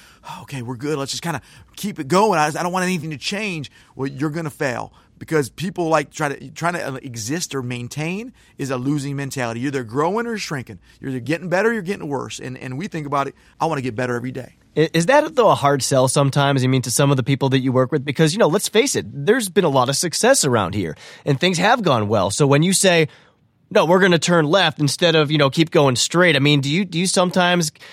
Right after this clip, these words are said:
Speaker 2: have people say to you, "You, you sure you wanna do that? You sure you wanna change and, and mess with success?"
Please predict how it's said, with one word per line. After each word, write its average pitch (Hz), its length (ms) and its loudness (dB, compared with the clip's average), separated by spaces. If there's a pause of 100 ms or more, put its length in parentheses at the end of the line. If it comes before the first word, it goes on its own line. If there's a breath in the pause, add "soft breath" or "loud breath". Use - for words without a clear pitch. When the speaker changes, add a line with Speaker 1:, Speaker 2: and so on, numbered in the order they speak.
(120 loud breath)
Speaker 2:
have 165 180 2
people 165 240 0
say 170 220 2
to 160 60 2
you, 170 160 4
"You, 151 340 -4
you 165 60 -4
sure 180 200 0
you 208 140 0
wanna 196 180 4
do 165 160 2
that? 190 160 4
You 143 80 0
sure 170 160 0
you 170 80 4
wanna 170 160 4
change 156 420 2
and, 139 120 0
and 135 120 2
mess 143 220 4
with 151 140 -2
success?" 151 600 0